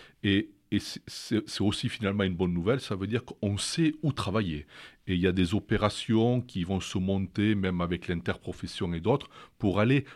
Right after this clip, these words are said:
reconquérir ces deux marchés qui sont quand même des marchés en souffrance.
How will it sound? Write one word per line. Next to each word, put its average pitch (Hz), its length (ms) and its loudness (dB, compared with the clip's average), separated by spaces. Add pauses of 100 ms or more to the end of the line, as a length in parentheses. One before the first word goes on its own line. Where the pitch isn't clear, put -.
reconquérir 135 880 2 (180)
ces - 220 0
deux 110 120 6
marchés 113 380 2
qui - 100 -10
sont 98 200 0
quand 107 100 2
même 101 120 4
des 92 100 4
marchés 110 440 0 (240)
en 98 140 0
souffrance. - 640 -10